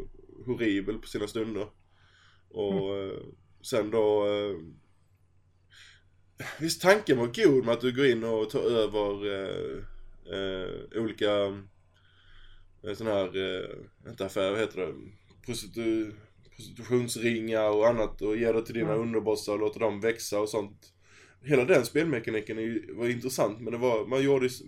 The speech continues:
Speaker 1: det var ju samma grej för att ta över dem hela tiden. Gå in, gå in till ställe, döda alla och sen gå därifrån. Och sen var det klart.
Speaker 2: Ja.
Speaker 1: Och det var väl kul två, tre gånger och sen började man, nej, måste jag göra detta en gång till?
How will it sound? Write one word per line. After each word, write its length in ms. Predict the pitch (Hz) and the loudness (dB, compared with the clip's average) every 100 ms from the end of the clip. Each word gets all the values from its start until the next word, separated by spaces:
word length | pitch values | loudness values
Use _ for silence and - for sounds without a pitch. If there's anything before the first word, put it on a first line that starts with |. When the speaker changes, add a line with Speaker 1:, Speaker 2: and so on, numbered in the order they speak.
| - | -8
Speaker 1:
det 80 | 131 | -2
var 80 | 127 | 0
ju 60 | |
samma 280 | 131 123 113 | 0 0 0
grej 400 | 143 131 113 117 | 4 4 4 -4
för 160 | - 113 | -10 -6
att 60 | |
ta 80 | - | -2
över 240 | 110 104 | 2 2
dem 120 | 110 120 | 0 0
hela 200 | 117 104 | -2 0
tiden. 480 | 107 104 123 - - _ - - _ _ - | -2 -2 -6 -12 -20 _ -20 -20 _ _ 2
Gå 60 | 147 | 4
in, 240 | 131 123 | 4 2
gå 80 | 143 | 2
in 140 | 139 | 2
till 140 | 123 120 | 0 -2
ställe, 480 | 143 135 120 117 | 4 4 4 2
döda 280 | 113 131 120 | 6 6 8
alla 240 | 117 117 110 | 8 8 4
och 80 | 110 | 2
sen 160 | 107 | -2
gå 100 | 101 | -2
därifrån. 380 | 98 113 120 135 - _ | 0 0 -2 -6 -10 _
Och 60 | - | -8
sen 120 | 110 | -6
var 80 | 95 | -4
det 60 | |
klart. 320 | 104 110 123 - - _ _ - - | 0 0 -2 -10 -20 _ _ -20 -14
Speaker 2:
Ja. 480 | 151 156 147 139 - - | -10 -8 -8 -10 -16 -12
Speaker 1:
Och 460 | - 120 127 120 110 - - - - - | 0 4 6 6 2 -2 -14 -20 -20 -6
det 100 | - | 4
var 140 | 139 147 | 6 8
väl 180 | 147 143 | 6 4
kul 240 | 170 127 | 4 4
två, 240 | 147 151 | 4 4
tre 220 | 131 127 113 | 6 4 4
gånger 280 | 127 120 | 4 2
och 80 | 107 | -2
sen 200 | - 110 | -2 0
började 300 | 110 123 110 | 2 4 2
man, 240 | 104 101 - | 0 -6 -8
nej, 680 | 71 104 107 101 90 78 - | -10 -6 -2 -2 -2 -4 -6
måste 300 | 104 107 123 | -6 -6 -4
jag 100 | 117 | -2
göra 120 | 113 | -2
detta 160 | 110 98 | -2 -2
en 80 | 104 | -2
gång 180 | 101 95 | -4 -6
till? 200 | 107 | -6